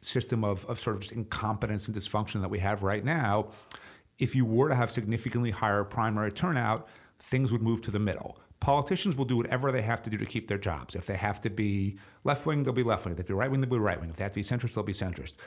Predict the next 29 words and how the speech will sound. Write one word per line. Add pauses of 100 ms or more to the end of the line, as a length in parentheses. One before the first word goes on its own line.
(240)
They'll
just
adapt
because
the
only
thing
they
care
about
is
staying
in
office. (500)
If (280)
fifty
percent
of
people
voted
in
a
primary
instead
of
twelve
percent
of
people,